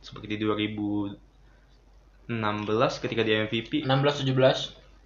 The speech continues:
Speaker 1: Oh, enggak, dua ribu, ya, dua ribu enam belas, ya, dua ribu enam belas.
Speaker 2: Iya, enam belas tujuh belas.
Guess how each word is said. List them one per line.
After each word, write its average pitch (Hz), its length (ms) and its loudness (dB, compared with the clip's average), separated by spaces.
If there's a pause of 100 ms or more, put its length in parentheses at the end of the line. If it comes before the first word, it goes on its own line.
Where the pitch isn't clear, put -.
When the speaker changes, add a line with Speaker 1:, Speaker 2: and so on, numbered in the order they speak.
(120)
Speaker 1:
Oh, 113 80 -4
enggak, 113 280 6
dua 110 120 -2
ribu, 107 360 -6
ya, 120 120 -2
dua 104 120 0
ribu 104 120 -4
enam 110 160 -4
belas, 117 120 -6
ya, 101 40 -12
dua 101 120 -8
ribu 104 120 -10
enam 101 160 -6
belas. 127 40 -4
Speaker 2:
Iya, 131 80 -2
enam 135 120 4
belas 127 120 2
tujuh 123 160 -4
belas. 135 180 -2